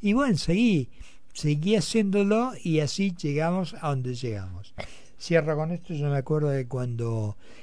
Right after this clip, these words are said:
Fariña, en uno de los programas de televisión donde estuvo,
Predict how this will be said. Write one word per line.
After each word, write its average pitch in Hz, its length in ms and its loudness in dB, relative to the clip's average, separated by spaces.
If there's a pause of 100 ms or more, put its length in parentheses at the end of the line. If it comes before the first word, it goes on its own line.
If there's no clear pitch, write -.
Fariña, 165 800 2
en 143 120 0
uno 156 300 0
de 123 60 -2
los 127 180 0
programas 135 460 0
de 110 220 -2
televisión 117 760 -2
donde 110 140 -4
estuvo, 135 460 2